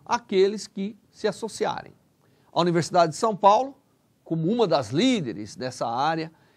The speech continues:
está se empenhando para estar junto com a ABLO nessa tarefa de tornar os seus profissionais mais bem formados e mais preparados para a aplicação da tecnologia para a sociedade brasileira.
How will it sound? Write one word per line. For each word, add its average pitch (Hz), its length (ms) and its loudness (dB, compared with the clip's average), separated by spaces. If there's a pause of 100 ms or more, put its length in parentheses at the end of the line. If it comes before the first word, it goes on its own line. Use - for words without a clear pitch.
está - 400 -2
se - 120 -10
empenhando 147 680 -2
para 147 180 -2
estar 143 320 -2
junto 147 540 2
com 139 200 -6
a 127 300 0
ABLO 151 260 -4 (840)
nessa 156 640 0
tarefa 165 640 4 (320)
de 160 80 -2
tornar 151 560 2
os 151 80 -4
seus 151 220 -6
profissionais 151 920 -6 (380)
mais 143 260 0
bem 127 200 -4
formados 185 920 -2 (280)
e 208 100 2
mais 180 340 0
preparados 170 880 2
para 156 320 0
a - 20 -2
aplicação 143 540 -8
da 135 120 -6
tecnologia 120 840 -8 (340)
para 156 180 6
a - 20 -4
sociedade 120 560 -8
brasileira. 104 540 -14